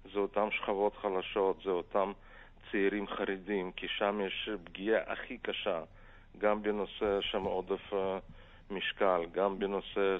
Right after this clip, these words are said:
סוכרת. הכל זה מתמקד דווקא באותו אזור של האוכלוסייה החרדית ושכבות חלשות, ודווקא שם הם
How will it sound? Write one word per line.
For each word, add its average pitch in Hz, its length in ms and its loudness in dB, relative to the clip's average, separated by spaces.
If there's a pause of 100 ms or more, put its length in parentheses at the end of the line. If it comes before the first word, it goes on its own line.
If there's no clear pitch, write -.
(120)
סוכרת. 90 600 0
הכל 123 400 2 (100)
זה 117 160 2 (420)
מתמקד 104 540 -2 (100)
דווקא 110 360 2
באותו 101 1400 2
אזור 104 300 4
של - 180 -2
האוכלוסייה 95 600 2
החרדית 95 560 -2
ושכבות 98 500 -2
חלשות, 95 520 0
ודווקא 101 460 -2
שם 127 340 -4
הם 104 120 -2